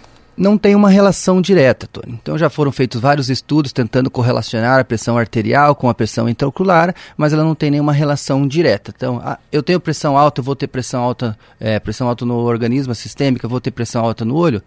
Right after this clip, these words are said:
Não, não, isso não, não é sinônimo, cada um é independente. É, então, o glaucoma é apenas a pressão intraocular elevada, que é o principal fator. Então,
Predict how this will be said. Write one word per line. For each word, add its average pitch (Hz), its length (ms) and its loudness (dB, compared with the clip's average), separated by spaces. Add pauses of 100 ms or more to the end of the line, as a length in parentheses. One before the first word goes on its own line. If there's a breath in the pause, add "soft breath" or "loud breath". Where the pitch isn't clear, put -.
Não, 123 380 2
não, 113 160 -2
isso 131 160 -4
não, 156 220 -2
não 151 240 0
é 147 60 2
sinônimo, 110 440 -2
cada 139 300 0
um 139 100 2
é 143 80 2
independente. 135 800 -2 (440 loud breath)
É, 123 500 2 (340 loud breath)
então, 139 340 4 (180)
o 147 120 0
glaucoma 180 640 2
é 175 160 2
apenas 156 420 0
a 165 80 0
pressão 180 500 0 (240)
intraocular 156 680 2
elevada, 127 480 2
que - 80 -6
é - 20 0
o 107 40 -2
principal 120 520 -4
fator. 117 340 -2
Então, 127 300 -2